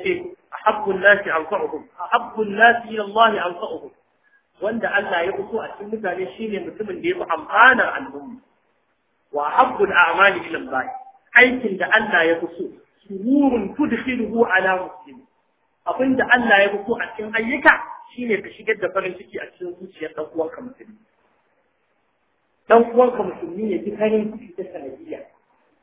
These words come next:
Saboda ka biya masa wata bukata, ta ka ta alkhairi. Aw takshifu anhu kurbatan, ko kuma ka yaye mishi wani bakin ciki.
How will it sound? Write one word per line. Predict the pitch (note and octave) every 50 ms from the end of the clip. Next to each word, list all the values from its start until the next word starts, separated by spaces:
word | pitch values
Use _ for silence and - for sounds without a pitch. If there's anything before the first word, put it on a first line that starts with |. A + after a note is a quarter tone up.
| _ _ _
Saboda | G3+ G3 F3+ D#3 -
ka | - F3+ F3+ F3 F#3
biya | G3 F#3+ F#3+
masa | G#3 F#3+ E3
wata | D#3+ E3 E3 F3 E3+
bukata, | D3 - - D#3 D#3 D3+ - - - - - _ _ _ _ _ -
ta | G#3 G#3 G#3 G3+
ka | G#3+ G#3+ -
ta | G3 - E3
alkhairi. | D3 - - D#3+ D3+ D3+ - - - - _ _ _ _ _ _ _ _ _ _ _ _ _ _ _ _ _ _ _ _ _ _ _ _ _ _ _
Aw | F3 A3 A#3+ B3 A#3+
takshifu | A#3 - - - - A#3 A3+ - G#3+
anhu | F#3 G#3+ A#3 A3 F#3+ G3+ F#3+
kurbatan, | - G3 F3 F3+ G#3 G#3+ G#3+ G#3 G3 - - - - _ _
ko | G#3 G#3 G3+
kuma | G3+ A3 A3+ A3+
ka | - F#3
yaye | F#3+ G3 G3 G3 F3+ E3+ F3
mishi | F3+ E3+ E3+ D#3+
wani | D#3+ D#3+ D#3
bakin | D#3+ D3+ D#3+ D#3+ D3+
ciki. | D3+ - - _ _